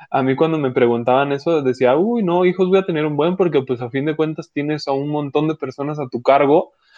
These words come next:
que tienes que ayudar, ¿no? Porque, pues, tú eres, al fin de cuentas, como bien lo decía el padre, eres el ejemplo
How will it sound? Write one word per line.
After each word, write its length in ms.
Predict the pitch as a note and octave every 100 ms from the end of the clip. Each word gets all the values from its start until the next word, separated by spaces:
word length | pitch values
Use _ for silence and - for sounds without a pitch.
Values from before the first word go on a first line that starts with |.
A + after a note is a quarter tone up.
| - - _
que 120 | - B2
tienes 360 | C3 D3 E3+
que 80 | F#3
ayudar, 440 | D#3 C3 C3 F#3+
¿no? 240 | D3+ F3 C4
Porque, 600 | D3+ B2 A#2 A2+ A2 - _ _ -
pues, 160 | B2
tú 120 | - C3+
eres, 420 | D#3+ D#3 - _
al 140 | - B2
fin 140 | C3
de 100 | C3+
cuentas, 280 | D3 D3+ D3
como 260 | C3+ B2 A2+
bien 200 | B2+ C#3
lo 340 | D3+ C#3+ C3
decía 220 | B2+ -
el 100 | D3 D3
padre, 340 | B2+ C3+ D#3
eres 220 | D#3 D3
el 120 | D3 B2
ejemplo 600 | - C#3+ D3 C3+ D#3+